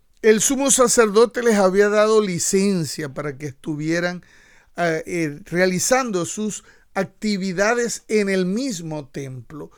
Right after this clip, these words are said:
"¿Con qué autoridad tú echas fuera a estos hombres?". Jesús les preguntó si ellos pensaban que el bautismo de Juan el Bautista era de Dios o de los hombres.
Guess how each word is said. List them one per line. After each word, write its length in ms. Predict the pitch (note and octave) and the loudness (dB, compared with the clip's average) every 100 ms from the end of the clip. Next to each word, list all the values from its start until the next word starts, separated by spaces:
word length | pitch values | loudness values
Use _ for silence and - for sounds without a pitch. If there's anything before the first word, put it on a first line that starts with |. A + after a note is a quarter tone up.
| - - | -20 -4
"¿Con 200 | G#3 G#3 | -2 -2
qué 260 | - D4 | -4 0
autoridad 840 | C#4 A#3+ - A3 G3 F3 B3 C4+ E3+ - | 2 0 2 2 2 -2 -2 -4 -8 -10
tú 260 | A#3 B3+ - _ _ _ | -8 -8 -12 _ _ _
echas 360 | A#3+ - A3 | -2 -2 -6
fuera 460 | - A3 C#4+ C4 G3 | -6 -10 -6 -6 -4
a 40 | |
estos 400 | F3+ - G#3 F#3 | -6 -2 -2 0
hombres?". 580 | C4+ C#4 G#3 D3+ - - - _ _ _ | 0 -2 -4 -10 -16 -20 -20 _ _ _
Jesús 640 | D#3+ C#3+ G3+ G#3+ A3 - _ - - _ | -8 -6 -4 -4 -6 -10 _ -20 -20 _
les 180 | E3 E3 | -6 -6
preguntó 880 | E3+ G3 G#3 G3+ F#3 - D#3+ F3 F#3 _ _ _ | -2 -2 -2 -6 -8 -4 -2 -4 -8 _ _ _
si 600 | - - F#3 G3+ G#3+ A3 | -12 -8 -6 -4 -4 -4
ellos 320 | - F#3+ G3+ - | 0 0 0 -2
pensaban 800 | F3 D#3 - G#3 A3 F3+ D3+ C3+ | -6 -6 -4 -2 -2 -4 -8 -10
que 140 | E3 | -8
el 100 | D#3+ | -6
bautismo 800 | D#3 D3 - A3 F#3+ F#3+ G3+ - | -6 -8 -8 -8 -6 -8 -10 -14
de 180 | D#3 D3 | -8 -6
Juan 320 | - G#3 A3+ | 0 2 2
el 120 | F#3+ | 2
Bautista 680 | D#3+ D3+ C3 C#3 - - - - - - _ | 0 -2 -6 -14 -14 -14 -14 -16 -20 -20 _
era 220 | G3 G#3+ | 4 4
de 160 | G3 E3 | 4 2
Dios 200 | G3 G#3+ | 2 4
o 100 | G#3 | 6
de 120 | G3+ | 6
los 220 | G3+ G3 | 4 2
hombres. 560 | C#4 C#4 G3+ C#3 B2+ | 0 0 -2 -6 -8